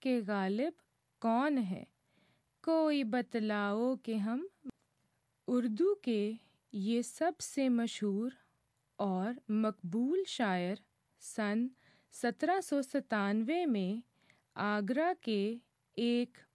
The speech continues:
मुगल ख़ानदान में पैदा हुए। बचपन में वालिद का इंतकाल हो गया, जो राजा अलवर की फ़ौज में मुलाजिम थे। कुछ दिन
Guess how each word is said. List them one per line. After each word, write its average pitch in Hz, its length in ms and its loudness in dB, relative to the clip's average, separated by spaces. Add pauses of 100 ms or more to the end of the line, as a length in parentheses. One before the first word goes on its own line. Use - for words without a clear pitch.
मुगल 233 460 2
ख़ानदान 220 720 0 (300)
में 240 260 2
पैदा 185 420 0
हुए। 190 380 -2 (960)
बचपन 294 680 0
में 220 340 2 (280)
वालिद 202 600 0
का 247 420 0 (200)
इंतकाल 202 760 -2
हो 277 200 0
गया, 302 260 0 (540)
जो 208 500 0 (300)
राजा 220 520 0
अलवर 208 600 0 (100)
की 247 160 2
फ़ौज 190 560 -2
में 180 320 -2 (440)
मुलाजिम 190 640 2 (140)
थे। 247 140 2 (1160)
कुछ 415 360 0
दिन 233 360 2